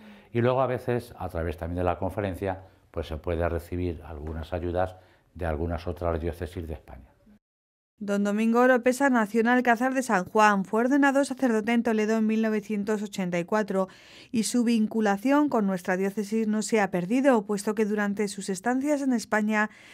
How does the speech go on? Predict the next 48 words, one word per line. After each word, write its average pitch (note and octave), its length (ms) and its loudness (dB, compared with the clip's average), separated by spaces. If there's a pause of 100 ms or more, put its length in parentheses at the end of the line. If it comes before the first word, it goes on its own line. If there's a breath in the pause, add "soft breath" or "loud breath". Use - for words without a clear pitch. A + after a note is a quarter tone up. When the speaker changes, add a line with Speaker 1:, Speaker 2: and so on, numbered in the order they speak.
(120)
Speaker 2:
se - 180 2
aloja G#3 460 4
en E3 100 0
la D#3+ 120 -2
casa F3+ 280 -4
sacerdotal. D3+ 680 -4 (480 loud breath)
Así G3 260 2
ha A#3 60 6
ocurrido B3 420 4
durante G#3+ 380 2
los G3+ 180 0
últimos F#3+ 420 -4
días, A#3 380 4
en G3+ 80 0
los F#3+ 160 0
que - 140 -2
también G#3 420 2
le C4 100 4
hemos A3+ 260 0
podido G#3+ 360 0
ver G#3 240 0 (400 loud breath)
participando G3+ 680 0
en A#3+ 40 2
algunas A#3 440 2
celebraciones G#3 800 2
junto G3+ 260 -4
al F#3 120 0
señor F#3+ 280 -2
arzobispo G3+ 560 0
de G#3+ 100 2
Toledo, G3+ 480 0 (360 loud breath)
don F#3 240 2
Braulio G3+ 400 4
Rodríguez D#3+ 540 -4
Plaza. C#3+ 360 -8
De E3+ 140 0
su G#3+ 200 -4
conocimiento A#3 800 2
de C#4+ 120 6
una B3 140 6
iglesia A#3 440 2
y G3+ 140 2
otra, A#3+ 480 2
la D#3+ 160 -12
cubana G3+ 420 0
y G3+ 60 0
la G3 100 4
española, G3+ 600 2